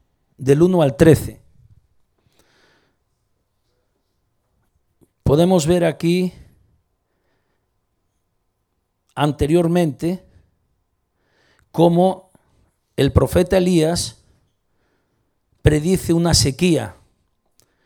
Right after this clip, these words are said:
Después, más adelante, resucita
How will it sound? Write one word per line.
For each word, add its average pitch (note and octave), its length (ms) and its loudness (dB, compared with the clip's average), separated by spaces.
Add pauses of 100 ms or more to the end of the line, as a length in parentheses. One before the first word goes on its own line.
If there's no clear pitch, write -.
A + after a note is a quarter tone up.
(360)
Después, F#3 600 -2
más E3+ 240 -6
adelante, F3 760 -6
resucita D#3+ 920 -6